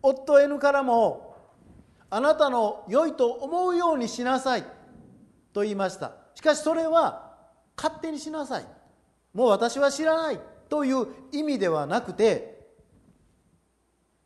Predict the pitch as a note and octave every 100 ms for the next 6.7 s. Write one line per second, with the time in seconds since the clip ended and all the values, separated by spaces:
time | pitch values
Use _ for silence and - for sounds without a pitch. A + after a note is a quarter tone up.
0 | _ _ _ _ _ _ _ _ _ _
1 | _ _ _ - C3 D3+ D#3 C#3 C3+ C3+
2 | E3+ F3+ F3+ E3+ D#3+ C3 - _ _ _
3 | _ - E3+ G#3 A3+ A3 F#3+ F#3 A3 B3+
4 | A#3 F#3 E3+ - - - C3+ A3 B3 B3+
5 | G#3 B3 A#3 A3+ E4 E4+ - - E3+ F#3+
6 | F3+ - A#3+ E4 E4+ - -